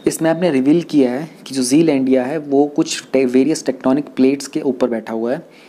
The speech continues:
ठीक है, which are being pushed under the other parts in a process, जिसको हम subduction बोलते हैं, ठीक है, and how quickly that movement is happening। तो जितने भी ये tectonic plates की movement वगैरह, ये सब इस map के अंदर हम लोगों ने बहुत easy से, easily study कर ली है। अब ज़ीलैंडिया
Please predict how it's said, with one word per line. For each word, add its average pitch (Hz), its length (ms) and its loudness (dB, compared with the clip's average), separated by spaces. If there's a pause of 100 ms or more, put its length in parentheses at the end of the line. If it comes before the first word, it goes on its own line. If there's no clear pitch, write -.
(240)
ठीक - 120 -2
है, 180 120 -2 (360)
which - 360 0 (340)
are 131 240 -2
being 156 160 0 (160)
pushed - 280 -2
under 143 320 0
the 156 140 -6
other 135 280 0 (100)
parts 120 320 -2
in 123 100 0
a 113 40 -2
process, 123 360 -2
जिसको 135 240 -4
हम 127 60 0
subduction 120 520 -2
बोलते 123 340 2
हैं, 180 120 -6 (180)
ठीक - 160 -8
है, 180 80 -6 (440)
and 131 280 2 (140)
how 156 120 0 (100)
quickly 156 280 0
that 143 160 -2
movement 135 340 -2
is 160 180 -4
happening। 110 560 -6 (340)
तो 127 60 -2
जितने 139 300 2
भी 196 140 2
ये 190 100 4 (160)
tectonic 156 340 -4
plates 143 200 -2
की - 80 -2
movement 139 340 0
वगैरह, 139 200 2
ये 139 140 2
सब 143 160 -6
इस 147 140 -6
map 127 240 -2
के - 100 -2
अंदर 135 160 0
हम 127 100 -2
लोगों 127 160 2
ने 139 60 0
बहुत 135 220 -4
easy 123 240 -4
से, 143 320 -6
easily 131 220 4
study 135 260 0
कर 127 160 -2
ली 113 140 0
है। 110 420 -12 (640)
अब 156 80 -4
ज़ीलैंडिया 175 560 2